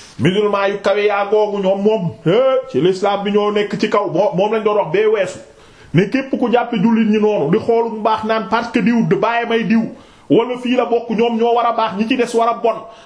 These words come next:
wala amuñ dara ci l'islam, yow yaa, yow yaa ñàkk a xam ngëneelu Yàlla.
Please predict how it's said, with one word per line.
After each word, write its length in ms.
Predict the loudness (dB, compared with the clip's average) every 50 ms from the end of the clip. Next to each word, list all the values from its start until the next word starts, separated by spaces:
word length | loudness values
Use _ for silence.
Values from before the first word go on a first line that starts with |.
| -2
wala 240 | 0 2 2 2 0 -2
amuñ 200 | -2 -2 -2 -2
dara 220 | -2 0 0 0 -2
ci 60 | -2
l'islam, 340 | -2 0 0 -2 -2 -2 -2
yow 240 | 0 2 2 2 2
yaa, 220 | 2 0 0 0
yow 200 | 0 0 2 2 2
yaa 200 | 2 0 0 0
ñàkk 300 | -2 -4 -4 -2 -2 -2
a 40 | -2
xam 280 | 0 -2 0 0 2
ngëneelu 340 | 2 2 2 2 2 2 2
Yàlla. 280 | 2 0 -2 -4 -8